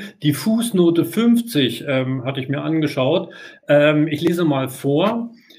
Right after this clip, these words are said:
„Hier liegen durchaus ein Ansatz für das Nachzeichnen einer Wissenschaftskritik im Sinne von“, Moment, wer raschelt da so? Nochmal.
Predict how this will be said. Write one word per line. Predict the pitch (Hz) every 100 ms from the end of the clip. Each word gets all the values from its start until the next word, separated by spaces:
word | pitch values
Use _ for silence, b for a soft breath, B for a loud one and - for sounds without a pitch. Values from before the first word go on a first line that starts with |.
| B _
„Hier | - 196 247
liegen | 208 196 185 170 131
durchaus | 165 233 208 185 170 180 180
ein | 151 156
Ansatz | 160 165 170 175 170
für | - 170 160
das | 160 156 135
Nachzeichnen | 131 143 190 190 - 170 170 165 170 160
einer | 147 151 147
Wissenschaftskritik | 156 139 135 127 - 135 127 190 175
im | 147
Sinne | 131 165 170
von“, | 170 170 160 - - _
Moment, | 139 156 -
wer | 135 120
raschelt | 123 - 170
da | 165
so? | 170 208 208 B B B B -
Nochmal. | 147 123 113